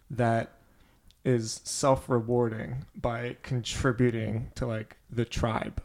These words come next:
Now it just feels so crazy because the tribe is, like, the whole world, you know? So it's, like, overwhelming. But, but yeah, like, if, if you wanna find a purpose, just go help somebody. It'll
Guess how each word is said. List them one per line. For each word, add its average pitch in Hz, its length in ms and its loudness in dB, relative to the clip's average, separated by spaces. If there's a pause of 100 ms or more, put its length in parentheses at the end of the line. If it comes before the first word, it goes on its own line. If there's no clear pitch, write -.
(540)
Now 143 240 12
it 131 80 10
just - 160 0
feels 160 260 12
so 127 140 6
crazy 117 360 6
because 113 260 6
the 113 80 0
tribe 117 380 6
is, 113 140 -2
like, 117 140 -2
the - 80 -4
whole 113 260 8
world, 117 580 6 (360)
you 123 100 6
know? 117 220 8
So 127 180 4
it's, 123 100 0
like, 131 120 2
overwhelming. 127 760 4 (500)
But, - 320 0 (680)
but 135 140 2
yeah, 151 240 0
like, 156 260 -4
if, 131 100 -2 (140)
if - 120 -2
you 143 80 4
wanna 165 160 8
find 160 220 4
a - 20 2
purpose, 131 600 2 (280)
just 135 200 -2
go 143 100 6
help 139 180 4
somebody. 113 380 0 (140)
It'll 123 280 0